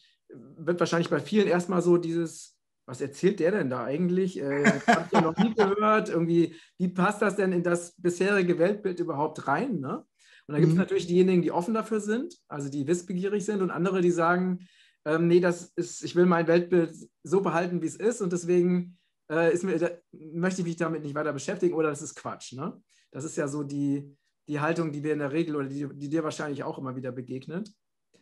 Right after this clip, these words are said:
Speaker 1: Ähm, es eben diejenigen gibt, die einfach für dieses Neue offen sind und die sagen, „Ey, ist ja interessant“, und andere, die sagen, „Das ist Quatsch“, oder? Wie, wie erlebst du das?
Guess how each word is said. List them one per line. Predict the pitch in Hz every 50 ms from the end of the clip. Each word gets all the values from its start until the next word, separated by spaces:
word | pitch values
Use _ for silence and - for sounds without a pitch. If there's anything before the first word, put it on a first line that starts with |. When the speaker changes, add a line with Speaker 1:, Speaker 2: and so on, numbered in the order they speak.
| _ _ _
Speaker 1:
Ähm, | - 139 139 139 143 143 143 143 143 143 139 - _ _ _ _ _ _ _ _ _ _ _ _ _ -
es | 175 - -
eben | 160 156 147
diejenigen | 139 151 170 170 175 165 165
gibt, | 175 170 175 -
die | 160 156 151
einfach | 147 143 165 151 -
für | - 156 143
dieses | 139 135 139 139 127
Neue | 147 139 143 143 120
offen | 123 147 - 202 185
sind | 170 185 196 208 226 269 -
und | 175 143
die | 139
sagen, | 135 139 135 135 123
„Ey, | 117 151
ist | 160 156
ja | 170 156
interessant“, | 139 131 127 123 147 165 185 170
und | 147
andere, | 131 156 160 156 156
die | 143
sagen, | 143 147 143 143 147 147 143
„Das | - 131 131
ist | 147 - -
Quatsch“, | - - 123 107 104 - -
oder? | - 156 190 190 170
Wie, | 156 143 135
wie | 143
erlebst | 139 131 131 123 - -
du | 123
das? | 117 117 120 127 _